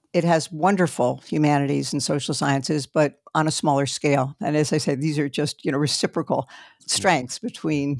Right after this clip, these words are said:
Speaker 1: Yale University and M I T. When you come to any new university as its president, task one is to learn as much as you can about the institution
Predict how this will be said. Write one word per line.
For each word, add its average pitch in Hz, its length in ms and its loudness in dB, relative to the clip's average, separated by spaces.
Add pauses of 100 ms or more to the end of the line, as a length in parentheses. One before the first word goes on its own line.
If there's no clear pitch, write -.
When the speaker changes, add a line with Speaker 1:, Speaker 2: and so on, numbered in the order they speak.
(160)
Speaker 1:
Yale 160 180 4
University 139 560 -2
and 135 80 -4
M 135 80 -2
I 131 120 -2
T. - 320 -4 (840)
When 240 140 2
you 214 60 2
come 220 160 4
to 196 140 2
any 190 180 2
new 180 140 0
university 151 880 2 (100)
as - 160 2
its - 140 -6
president, 156 640 0 (160)
task 170 320 0
one 170 240 4
is 135 160 2
to 151 120 0
learn 160 240 2
as 143 120 0
much - 180 -4
as 160 80 -6
you 151 80 -6
can 165 300 0
about 147 540 -2
the 160 100 0
institution 147 720 -4